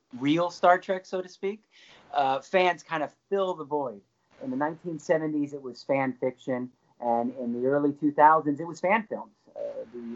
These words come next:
the low cost of making internet production suddenly made, uh, studio Star Trek making possible to dozens of different fan groups. And New Voyages was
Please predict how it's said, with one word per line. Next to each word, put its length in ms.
the 160
low 200
cost 420
of 60
making 340
internet 480
production 460
suddenly 340
made, 320
uh, 300
studio 520
Star 180
Trek 240
making 480
possible 540
to 340
dozens 380
of 80
different 340
fan 220
groups. 400
And 280
New 140
Voyages 480
was 200